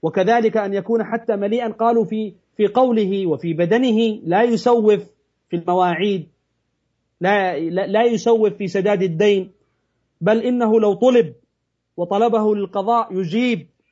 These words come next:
إذن هذا هو المقصود، أن يكون مليئاً في قوله، مليئاً ببدنه، في ماله. وهذا الحديث فيه دليل على أن المعسر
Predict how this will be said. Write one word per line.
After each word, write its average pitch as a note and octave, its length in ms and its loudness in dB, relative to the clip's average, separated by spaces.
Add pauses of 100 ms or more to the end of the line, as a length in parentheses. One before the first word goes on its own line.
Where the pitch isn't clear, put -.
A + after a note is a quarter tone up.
(340)
إذن F#3 180 -6
هذا A3+ 240 0
هو G3+ 120 0
المقصود، F#3 440 -4
أن F3 100 -6
يكون F3 300 -2
مليئاً F3 320 0
في E3 140 -4
قوله، F3 440 -2 (260)
مليئاً E3 480 -4
ببدنه، F3 1000 0 (460)
في E3+ 220 -2
ماله. F#3 640 0 (960)
وهذا E3 440 2
الحديث E3 540 -6 (540)
فيه E3+ 240 -6
دليل D3+ 300 0
على D3 260 -2
أن D3 180 -8
المعسر D3+ 760 -6